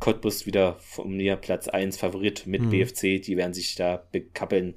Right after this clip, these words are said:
Speaker 1: Leider unser Konkurrent, äh, der kaum Gegentore frisst, wird da oben auch eine Rolle spielen. Wir sind da, glaub ich, so dann ein Stück weit dahinter, ne?
Speaker 2: Ich sehe es genauso.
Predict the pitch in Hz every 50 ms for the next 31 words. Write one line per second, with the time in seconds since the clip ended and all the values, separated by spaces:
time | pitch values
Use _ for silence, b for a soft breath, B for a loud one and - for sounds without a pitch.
0 | b b b b b b b - 92 95 95 101 98 87 104 101 95 98 92 90
1 | - 98 95 92 98 - 107 104 107 107 - - - - 98 92 87 82 - 92
2 | 92 92 87 - _ _ - - 104 98 95 95 - 110 113 113 113 104 104 98
3 | - - 110 98 - - - B B B B B B 92 - 95 87 92 92 82
4 | 98 98 107 107 95 95 95 95 92 - - - 101 98 95 95 - - - -
5 | - 98 92 92 92 - 87 - - - - - - - - 90 87 90 87 85
6 | - - - - - - - - - 90 87 82 - - - 101 - - 82 80
7 | - 82 80 98 90 - 87 80 82 80 82 107 127 139 135 - - 123 110 104
8 | 117 117 120 113 107 104